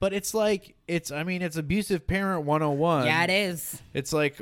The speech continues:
Speaker 1: if I never acknowledge that the thing that I did was abuse, then you can't call me out on it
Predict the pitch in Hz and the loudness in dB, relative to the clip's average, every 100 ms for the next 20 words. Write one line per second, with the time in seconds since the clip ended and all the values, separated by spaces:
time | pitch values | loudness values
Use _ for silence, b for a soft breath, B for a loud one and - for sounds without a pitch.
0 | - 151 165 170 185 185 180 175 151 147 | -8 -2 0 2 2 2 4 2 4 4
1 | 147 160 165 143 160 143 147 165 151 147 | 6 6 6 2 -2 -2 -2 2 2 2
2 | 139 135 143 135 143 135 135 123 131 127 | 2 2 2 4 2 4 0 0 -2 0
3 | 131 131 131 127 - - 127 131 123 120 | 2 2 0 -4 -8 -8 0 2 2 0
4 | 120 117 - b b - 127 143 - 143 | -2 -8 -14 b b -4 0 0 0 -4
5 | 131 - 135 135 135 127 123 127 120 120 | -4 0 2 2 0 0 2 4 2 0
6 | 123 | -2